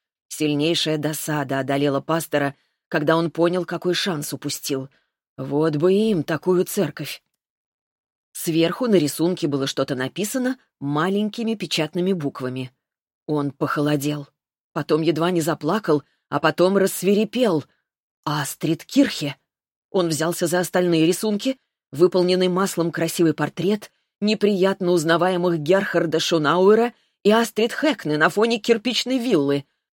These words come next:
Кай подвинул картину поближе к лампе на полу, но листы цеплялись один за другой и рассыпались по полу, открывая и другие рисунки. Тут он увидел, наконец-то, что так хотел увидеть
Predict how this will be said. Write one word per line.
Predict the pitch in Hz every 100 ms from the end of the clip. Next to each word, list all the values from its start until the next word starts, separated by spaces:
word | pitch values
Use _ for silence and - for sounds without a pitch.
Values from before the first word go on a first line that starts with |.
| -
Кай | 170 165
подвинул | 160 143 165 156
картину | 156 151 - 175 170
поближе | 160 143 165 156
к | -
лампе | 180 202 156
на | 143
полу, | 135 160 160 147 _ _ -
но | 147
листы | 160 - - 185
цеплялись | 175 185 147 151 170 165
один | 151 175 156
за | 160
другой | 151 147 254 240 _ _ -
и | 262
рассыпались | - 254 208 214 208 -
по | - 262
полу, | 175 160 147 _
открывая | - 156 - 139 135 165
и | 170
другие | 220 185 165 165
рисунки. | 170 - 185 175 214 - _ _ _
Тут | 208 175
он | 170
увидел, | 175 160 170 180
наконец-то, | 190 202 190 214 - 294 - _ _ -
что | - - 190
так | 180 -
хотел | 180 - 175
увидеть | 175 170 233 269 -